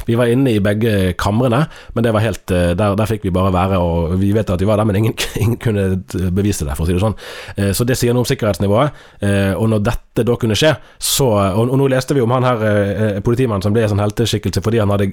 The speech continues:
ledet demonstrantene vekk fra døren til det ubevoktede kammeret. Hadde han ikke gjort det, så hadde jo de kommet seg inn mens politikerne ennå var der, og hvem vet hva som da kunne skjedd.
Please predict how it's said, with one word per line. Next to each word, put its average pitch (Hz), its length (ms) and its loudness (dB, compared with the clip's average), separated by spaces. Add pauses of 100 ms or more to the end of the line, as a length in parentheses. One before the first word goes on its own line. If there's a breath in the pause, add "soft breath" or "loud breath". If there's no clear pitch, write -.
ledet 107 480 0
demonstrantene 104 720 -2 (340 loud breath)
vekk - 280 -6
fra 113 200 0 (160)
døren 90 640 0 (100)
til 92 240 -2
det 98 140 -2 (180)
ubevoktede 95 840 -2
kammeret. 117 360 0 (380 loud breath)
Hadde 117 160 0
han 110 60 -2
ikke 113 180 0
gjort - 140 -6
det, 143 160 2
så 117 200 2
hadde 113 220 0
jo 113 60 -2
de 110 40 -2
kommet 107 240 -2
seg 107 160 -4
inn 147 160 2 (240 loud breath)
mens 117 360 -2
politikerne 95 520 0
ennå 104 240 2
var 98 220 0
der, 85 100 -2
og - 80 -6
hvem 107 160 -2
vet 107 160 -2
hva 98 80 0
som 92 160 0
da 98 160 -2
kunne 76 200 -4
skjedd. - 200 -8